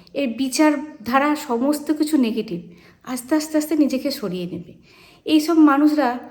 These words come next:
নিজেদেরকে কতখানি উন্নত করতে পারে জানা নেই, তোমাকেও অবনতির দিকে নিয়ে যাবে, তাই সরিয়ে নেবে আস্তে আস্তে।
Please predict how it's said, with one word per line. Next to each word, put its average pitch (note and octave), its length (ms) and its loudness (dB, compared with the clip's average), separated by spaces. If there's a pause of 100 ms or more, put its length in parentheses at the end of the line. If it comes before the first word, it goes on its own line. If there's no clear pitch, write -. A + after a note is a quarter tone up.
(320)
নিজেদেরকে D4+ 760 2
কতখানি D#4+ 540 4
উন্নত D#4 400 6
করতে D#4 420 -2
পারে C#4+ 400 2
জানা B3+ 280 0
নেই, A3 240 -2 (880)
তোমাকেও D4 400 2
অবনতির B3 500 0
দিকে G#3+ 200 -4
নিয়ে D#3+ 240 -2
যাবে, E3 260 -14 (340)
তাই D4+ 140 -2
সরিয়ে A3 380 -4
নেবে F3 240 -4
আস্তে - 260 -12
আস্তে। - 360 -16